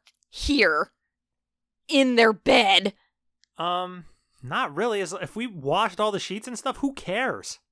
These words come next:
Speaker 2: You know how many people have had sex on that rock? We slept on the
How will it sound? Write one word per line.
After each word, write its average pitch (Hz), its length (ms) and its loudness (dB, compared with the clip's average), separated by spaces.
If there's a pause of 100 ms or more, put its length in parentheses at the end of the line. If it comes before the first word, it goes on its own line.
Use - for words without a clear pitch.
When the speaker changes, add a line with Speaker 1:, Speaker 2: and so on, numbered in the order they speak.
(2250)
Speaker 2:
You 226 60 -6
know 277 40 0
how 311 60 2
many 294 100 2
people 247 140 0
have 190 100 -4
had 170 120 -6
sex 180 220 -6
on 170 80 -8
that 151 240 -8 (220)
rock? 139 540 0 (100)
We 180 260 -4
slept 151 300 -4
on 113 220 -8 (180)
the 131 220 -8